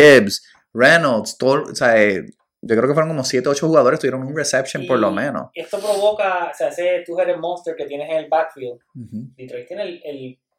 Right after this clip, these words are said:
Speaker 2: play action más devastador de la liga.
Speaker 1: Claro.
Speaker 2: O sea, es absurdo cómo todas las defensas se comen el play action una y otra y otra.
Speaker 1: Sí.
Speaker 2: Y, te, y sabes que viene y te la vuelves a comer.
Speaker 1: Sí, no, no hay break. So,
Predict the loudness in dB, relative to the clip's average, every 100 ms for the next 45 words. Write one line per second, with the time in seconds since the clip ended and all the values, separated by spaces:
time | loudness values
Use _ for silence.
0 | _ -10 -6 -6 -8 -12 -8 -6 -6 -6
1 | -8 -6 -6 -6 -10 -10 -10 -8 -8 -8
2 | -10 -10 -8 -4 -2 -2 -4 -2 2 2
3 | 0 -4 -8 -12 -10 -10 -6 -6 -6 -6
4 | -12 -14 _ _ -4 0 0 0 -2 0
5 | 2 2 0 0 0 0 0 0 -2 -2
6 | 0 2 2 4 2 2 2 2 0 -6
7 | -6 -2 -2 -2 -8 -8 -8 -6 -4 -2
8 | -2 -4 -8 -2 0 2 2 2 -2